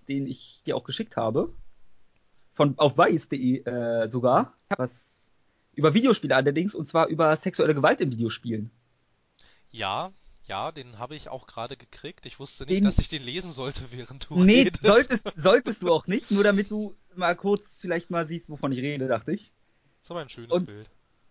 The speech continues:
Speaker 1: ja, ähm, vielleicht sollte man einfach mal kurz danach googeln, wenn man Interesse hat. Den würde ich einfach nur mal ans Herz legen. Den fand ich ganz interessant, wie besonders als Frau dich die sexuelle Gewalt in Spielen wirklich mitnehmen kann durch ihren Realismus und sonst was.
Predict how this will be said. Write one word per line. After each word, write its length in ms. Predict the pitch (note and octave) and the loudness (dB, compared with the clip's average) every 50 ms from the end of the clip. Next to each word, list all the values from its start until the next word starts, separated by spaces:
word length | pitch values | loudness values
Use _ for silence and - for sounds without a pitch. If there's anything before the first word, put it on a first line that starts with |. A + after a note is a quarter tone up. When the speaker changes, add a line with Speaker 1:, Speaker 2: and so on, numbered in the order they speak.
| _ _ _ | _ _ _
Speaker 1:
ja, 420 | - E3 D#3+ E3 D#3 D3 C#3+ - - | -8 -2 2 2 4 4 2 2 0
ähm, 340 | D3+ D#3 D#3+ D#3+ E3 E3 D#3+ | -2 -2 -2 -2 -2 -4 -6
vielleicht 480 | - - D3 C#3+ C#3+ D3+ D#3+ - - - - - - _ _ _ _ _ - - - | -8 -8 -4 -2 0 0 -2 -4 -12 -20 -20 -20 -20 _ _ _ _ _ -20 -6 -2
sollte 220 | D3 C3 C3+ - | -2 -2 0 0
man 120 | D3+ C3+ B2 | -2 -2 -2
einfach 220 | B2+ B2 - C#3 | -2 -4 -4 -2
mal 120 | D3 C#3 C3 | 0 0 0
kurz 340 | - - C#3+ C3+ - - - | 0 -2 -4 -4 -6 -6 -2
danach 400 | C#3+ A#2+ A#2 A#2+ A#2 A2+ A2 - _ _ | 0 2 2 2 0 0 -2 -6 _ _
googeln, 340 | _ D#3 E3+ E3+ F3+ E3+ D#3 | _ -4 2 4 6 6 6
wenn 100 | - - | 6 4
man 120 | D3+ D3 C#3+ | 4 2 2
Interesse 380 | C#3 E3 C3 C#3 C#3 - D#3 C#3 | 0 0 0 0 0 2 2 2
hat. 100 | C3 - | 2 2
Den 180 | C3+ B2 A#2+ | 0 0 2
würde 100 | B2 B2+ | 0 0
ich 100 | A#2+ - | 0 0
einfach 200 | A#2+ A2+ - A#2 | 0 0 0 0
nur 120 | C#3+ C3 B2 | 2 2 4
mal 180 | B2 A#2 A2 | 4 4 4
ans 200 | - A2 G#2+ - | 2 0 -4 -2
Herz 140 | C3 A2+ - | -4 -4 -2
legen. 140 | B2 A#2 A#2 | -2 -2 -2
Den 100 | A2+ A2 | -2 -2
fand 240 | - A2+ - A#2+ A#2 | -4 -2 -2 -2 -2
ich 80 | - | 0
ganz 220 | - A#2+ A2 - A#2 | 0 -2 -2 -2 -4
interessant, 520 | B2 - - A#2 - - A#2 B2 B2+ - - | -8 -8 -8 -6 0 0 2 2 2 0 -2
wie 320 | B2+ C3+ C3+ C3 C3+ B2+ - _ _ | -4 -2 -2 -2 -4 -6 -8 _ _
besonders 360 | C#3 A#2+ C#3+ C3+ C#3 C#3 C#3 | 0 2 2 4 4 2 2
als 240 | - C#3 C3 - - | 0 -2 -4 -4 -4
Frau 220 | - C3 C3 D3 | 0 2 2 2
dich 100 | C#3+ C#3 | 2 -2
die 80 | - C3+ | -8 -4
sexuelle 400 | - D3 C3 - C#3+ B2+ C3+ C3 | -4 -2 0 0 2 2 2 4
Gewalt 260 | B2 B2 A#2+ A#2 - | 4 4 4 4 2
in 80 | C#3+ | -4
Spielen 300 | C3 - - C3+ C3 B2+ | -6 -4 0 2 2 2
wirklich 260 | A#2+ B2 - C3 - - | 2 0 -4 -6 -2 0
mitnehmen 380 | C3+ B2+ - - B2 A#2 A#2+ | 0 0 2 2 2 2 2
kann 320 | A#2 - A2+ A#2+ B2 A#2+ A#2+ | 0 0 -2 -2 -2 -6 -4
durch 220 | C3+ C3 B2 - | -4 -2 -2 -2
ihren 260 | C3+ C3+ B2+ B2 A#2+ A#2+ | 0 0 0 2 0 2
Realismus 460 | A#2+ A#2 A2+ A#2 A2 - B2+ A2+ - | 2 2 2 2 0 0 -4 -4 -2
und 100 | A2+ G#2+ | -4 -4
sonst 260 | G#2 A2 G#2+ - - | -2 -4 -4 -6 -8
was. 260 | - G#2+ - - - | -14 -14 -14 -16 -20